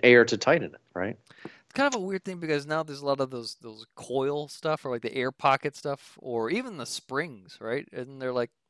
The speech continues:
Speaker 2: the bounce? Didn't Nike or Reebok have that thing where it was, like, a spring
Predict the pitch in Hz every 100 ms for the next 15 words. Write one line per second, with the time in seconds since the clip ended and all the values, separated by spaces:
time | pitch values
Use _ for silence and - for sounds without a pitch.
0 | _ _ _ _ _ _ _ 120 - 117
1 | 135 139 - - _ - 226 170 160 143
2 | - - _ _ 123 113 135 135 120 127
3 | 131 127 - 123 123 - 127 123 113 110
4 | 110 113 107 98 - - - 127 131 139